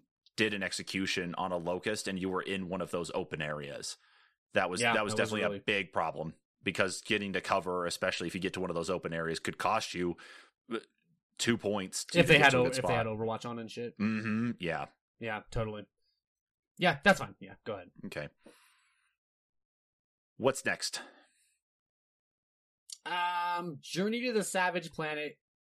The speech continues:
Speaker 2: God damn it, I love that game. It's not gonna make it,
Speaker 1: <laughs>
Speaker 2: but I think the fucking first third to half of that game is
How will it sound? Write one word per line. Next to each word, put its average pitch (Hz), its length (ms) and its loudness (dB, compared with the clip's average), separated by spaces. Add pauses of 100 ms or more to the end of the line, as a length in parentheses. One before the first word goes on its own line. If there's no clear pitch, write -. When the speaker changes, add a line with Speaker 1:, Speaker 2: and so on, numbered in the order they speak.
(680)
Speaker 2:
God 170 260 -2
damn 131 220 0
it, 127 40 -2
I 120 40 0
love 120 180 -4
that 117 140 -4
game. 110 260 -8 (640)
It's 165 200 2
not 165 120 4
gonna 139 140 0
make 113 180 -4
it, - 180 -6 (100)
Speaker 1:
<laughs> - 100 -20
Speaker 2:
but 160 260 4 (380)
I 160 160 2
think 202 320 6
the 175 120 -2
fucking 151 640 -6 (100)
first 160 460 -8
third 151 320 0
to 127 120 -2
half 120 260 -2
of 123 60 -6
that 110 120 -8
game 110 220 -8
is 101 200 -14